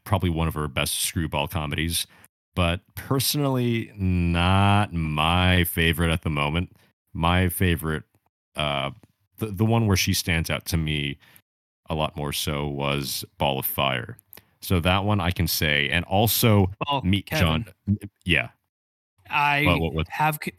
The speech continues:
Speaker 2: I have confirmed that Fred MacMurray and Barbara Stanwyck have only been in four movies together, and
Speaker 1: Uh-huh.
Speaker 2: you named, you named all four.
Speaker 1: I did.
Speaker 2: Um,
Speaker 1: Okay.
Speaker 2: little m-, more background is Remember the Night,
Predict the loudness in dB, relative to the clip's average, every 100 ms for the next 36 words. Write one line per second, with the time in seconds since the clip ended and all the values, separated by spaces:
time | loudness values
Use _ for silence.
0 | _ 0 0 0 -2 -4 -4 -2 0 0
1 | -2 -4 -6 -4 -4 -4 -8 _ _ _
2 | -10 -8 -6 -6 -6 -4 -6 -6 -4 -2
3 | -2 -6 -6 -6 -8 -10 -10 -8 -6 -6
4 | -6 -6 -6 -4 -2 -2 0 0 0 -2
5 | -2 0 -2 -6 _ -2 0 0 0 0
6 | -2 0 0 -2 -4 -6 0 2 4 2
7 | 2 0 0 0 0 0 -4 -8 -20 _
8 | _ _ -4 -2 0 0 0 -2 -2 -4
9 | _ _ -4 2 4 4 2 0 -2 0
10 | 0 0 -2 -4 -4 -4 -6 -6 -6 -6
11 | -6 -6 -4 -4 -4 _ _ _ _ _
12 | _ _ _ _ _ _ _ _ _ -6
13 | -2 0 0 0 2 2 2 0 -2